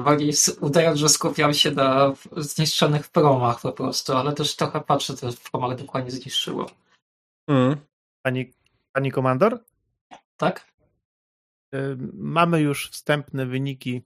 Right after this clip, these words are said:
Speaker 3: e, tutaj tego, co wybuchło. Prawdopodobnie ściągnęliśmy wiązką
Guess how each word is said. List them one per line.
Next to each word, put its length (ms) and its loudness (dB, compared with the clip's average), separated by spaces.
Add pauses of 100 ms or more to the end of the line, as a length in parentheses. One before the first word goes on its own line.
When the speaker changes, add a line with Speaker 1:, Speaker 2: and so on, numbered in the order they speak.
(100)
Speaker 3:
e, 600 -12 (500)
tutaj 480 -6 (160)
tego, 200 -4
co 140 -6
wybuchło. 640 -8 (240)
Prawdopodobnie 760 -6
ściągnęliśmy 840 -4
wiązką 540 -6